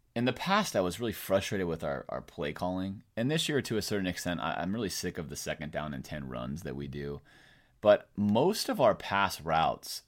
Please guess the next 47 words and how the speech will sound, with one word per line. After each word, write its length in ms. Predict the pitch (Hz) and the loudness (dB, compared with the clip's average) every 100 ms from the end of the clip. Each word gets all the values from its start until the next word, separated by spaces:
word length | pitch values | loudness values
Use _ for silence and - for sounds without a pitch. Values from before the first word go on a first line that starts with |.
| - | -6
make 320 | 82 82 82 | -2 -2 -2
a 60 | 73 | -2
lot 220 | 71 62 | -2 -2
of 100 | - | -6
sense. 500 | - - - - - _ _ _ _ | -8 -10 -10 -16 -18 _ _ _ _
They're 140 | - 107 | -2 2
the 160 | 104 | 4
appropriate 680 | 98 - 123 123 143 131 - | 2 2 -2 0 0 0 0
pass 320 | 101 90 - | 0 0 0
routes 260 | 90 71 - | -2 -2 -4
to 120 | - | -10
beat 400 | 82 90 87 - | -8 -2 -2 -4
the 80 | 85 | -10
defense 680 | 78 73 - 71 62 - - | -6 -8 -6 -8 -8 -8 -10
that 140 | - 76 | -10 -8
we're 100 | 71 | -8
going 320 | 71 69 80 | -6 -4 -4
against, 380 | 82 90 95 - - | -4 -4 -6 -8 -4
and 100 | 92 | -2
they 80 | |
typically 460 | 92 127 - - 123 | -2 -4 -6 -2 -2
are, 100 | 87 | -2
like, 140 | 71 69 90 | -6 -10 -10
big 340 | 90 73 - - | -6 -6 -8 -14
play 300 | - 60 50 | -10 -8 -8
pass 340 | - 60 - | -8 -8 -8
routes. 200 | - - | -8 -6
We 120 | 120 | -4
are 60 | 151 | 0
not 300 | 104 90 - | 2 0 -2
trying 280 | - 78 67 | -4 -4 -4
to 60 | |
hit 200 | 92 71 | -6 -8
two 160 | - 71 | -8 -10
and 120 | 65 | -10
three 200 | - 64 | -10 -10
yard 200 | 58 60 | -8 -8
pass 220 | - 62 | -6 -6
plays. 180 | - 64 | -6 -10
We're 60 | 101 | -8
trying 200 | - 131 | -4 -4
to 60 | |
hit 80 | - | -4
ten, 220 | - 73 | -6 -8
fifteen, 320 | 62 65 69 69 | -8 -10 -10 -10
twenty 300 | - 71 71 | -10 -10 -8
yard 260 | 64 65 | -10 -12